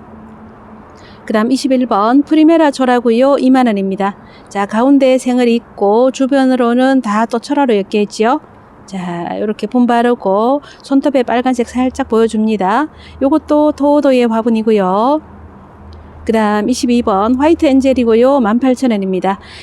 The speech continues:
양쪽으로 이도 있습니다. 뽀얀 분에, 어, 약간 복숭아빛 느낌, 그런 색감이 듭니다. 자, 요거는 도화분에 담아놨고요.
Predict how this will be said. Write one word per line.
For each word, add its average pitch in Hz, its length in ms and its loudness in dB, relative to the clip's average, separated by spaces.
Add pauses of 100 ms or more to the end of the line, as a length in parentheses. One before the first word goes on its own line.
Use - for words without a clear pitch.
(100)
양쪽으로 277 720 2
이도 262 240 2
있습니다. 226 600 0
뽀얀 320 560 2
분에, 285 560 2 (340)
어, 208 140 -4
약간 302 280 0
복숭아빛 294 540 0
느낌, 240 600 2 (120)
그런 254 160 0
색감이 247 340 -2
듭니다. 220 720 0 (480)
자, - 180 -10
요거는 226 440 0
도화분에 269 760 2
담아놨고요. 220 920 -2